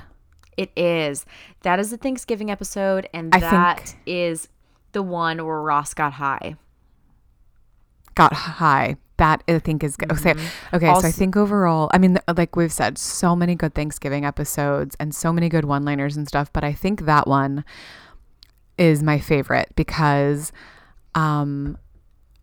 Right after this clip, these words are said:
Speaker 2: I, there's just the one, like, so the whole thing is funny, right? So, like, um,
Speaker 1: It's so
Speaker 2: Ross
Speaker 1: funny.
Speaker 2: and, Ross and, um, Joey are trying to go hang out with Janine and her dancer friends, and,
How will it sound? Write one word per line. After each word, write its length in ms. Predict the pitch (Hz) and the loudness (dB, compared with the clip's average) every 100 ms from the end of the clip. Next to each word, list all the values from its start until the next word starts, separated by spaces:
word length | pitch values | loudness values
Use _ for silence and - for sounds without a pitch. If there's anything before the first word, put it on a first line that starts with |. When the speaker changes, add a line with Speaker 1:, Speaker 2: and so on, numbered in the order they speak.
| - _ | -20 _
Speaker 2:
I, 520 | 156 156 160 165 160 - - - - - _ | -4 0 0 2 0 -4 -10 -20 -20 -20 _
there's 220 | 190 214 | 2 4
just 220 | 226 214 - | 4 -2 -4
the 160 | 180 185 | 2 4
one, 260 | 180 220 247 | 4 2 2
like, 160 | 185 | 0
so 140 | - 196 | 4 4
the 100 | 175 | 4
whole 160 | 208 208 | 6 6
thing 180 | 180 | 6
is 140 | 156 - | 2 2
funny, 240 | 123 135 | 0 2
right? 220 | 143 147 | 2 0
So, 140 | - 156 | 2 2
like, 300 | 147 147 - | 2 0 0
um, 380 | 151 147 143 - _ _ 170 | 0 0 -2 -8 _ _ -2
Speaker 1:
It's 80 | 151 | 2
so 40 | |
Speaker 2:
Ross 340 | 160 160 139 - | 4 4 0 0
Speaker 1:
funny. 120 | 160 | 0
Speaker 2:
and, 220 | 156 151 _ - - - - | 0 -4 _ -20 -20 -16 0
Ross 460 | 165 170 175 - - | 4 4 2 -4 -2
and, 460 | 180 175 165 160 156 | 0 2 2 0 0
um, 280 | 147 147 | -2 -4
Joey 320 | 143 156 151 147 | 0 2 4 2
are 100 | 151 | 0
trying 240 | 160 151 | -2 -2
to 80 | 151 | 0
go 180 | 151 143 | 0 0
hang 200 | 151 143 | -2 -2
out 80 | 139 | -2
with 140 | 139 | -2
Janine 360 | 156 147 147 147 | -2 0 0 -2
and 120 | 143 | -2
her 120 | 147 | -4
dancer 460 | 135 135 143 147 143 | -4 -4 -2 -2 -2
friends, 640 | - 143 143 143 147 - - - - - 151 | 0 0 2 0 -2 -6 -12 -18 -20 -8 -2
and, 580 | 147 143 143 143 202 | 0 0 -2 -4 -10